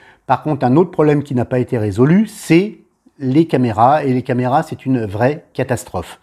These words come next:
Vous verrez les images un peu plus tard, mais pour ceux qui me suivent sur Instagram, eh bien, vous le savez déjà,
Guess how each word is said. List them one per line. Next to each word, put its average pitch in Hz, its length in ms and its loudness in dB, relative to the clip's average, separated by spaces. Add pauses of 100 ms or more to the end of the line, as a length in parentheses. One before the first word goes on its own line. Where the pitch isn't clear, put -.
Vous 131 140 2
verrez 143 220 4
les 135 180 0
images 156 320 0
un 131 120 -2
peu 139 140 0
plus 131 160 -8
tard, 185 320 4
mais 151 200 2
pour 139 200 -6
ceux 202 140 -4
qui 160 160 -6
me 151 40 0
suivent 143 340 -6
sur 117 580 0 (180)
Instagram, 196 560 0 (440)
eh 131 80 -2
bien, 123 420 0
vous 151 120 -2
le 190 60 -4
savez 120 260 2
déjà, 113 600 2